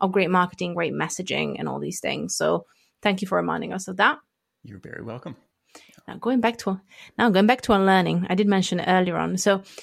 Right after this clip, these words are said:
Speaker 1: yes, the question about unlearning is coming and is one of my favorites because I genuinely, as you said, a lot of the things in life we actually have to unlearn because of the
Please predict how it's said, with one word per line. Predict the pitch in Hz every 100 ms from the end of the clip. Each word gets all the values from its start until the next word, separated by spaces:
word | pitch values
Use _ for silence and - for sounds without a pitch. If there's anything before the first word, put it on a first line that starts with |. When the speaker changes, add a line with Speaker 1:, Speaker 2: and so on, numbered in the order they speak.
| - -
Speaker 1:
yes, | 233 170 165 -
the | 185
question | - 302 285 - 180
about | 180 180
unlearning | 185 190 220 185 170
is | 175
coming | - 262 233 175 -
and | - 214 208 208
is | 285 254
one | 226 240
of | 277
my | 277
favorites | 269 240 214 214 - -
because | 202 202 196 196
I | 196
genuinely, | 185 185 190 202 220 -
as | 175 202
you | 247
said, | 254 170 175 - - - - - _ _ _ _ _ _ -
a |
lot | 214 233
of |
the | 254
things | 247 240 233 233 220
in | 196
life | 165 185
we | 233
actually | 202 170 202
have | 190 190
to | 196
unlearn | 160 165 160 156 208
because | 214 190 175
of | 175 175
the | 170 175